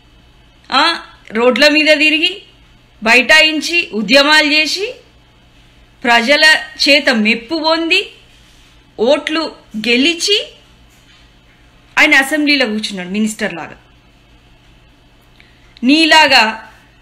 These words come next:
మందికి లంచాలు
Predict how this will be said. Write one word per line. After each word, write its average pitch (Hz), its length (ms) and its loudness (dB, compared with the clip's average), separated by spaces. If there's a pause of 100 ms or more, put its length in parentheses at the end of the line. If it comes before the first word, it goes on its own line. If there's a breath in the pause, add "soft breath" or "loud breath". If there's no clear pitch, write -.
(1900)
మందికి 277 460 2
లంచాలు 269 400 2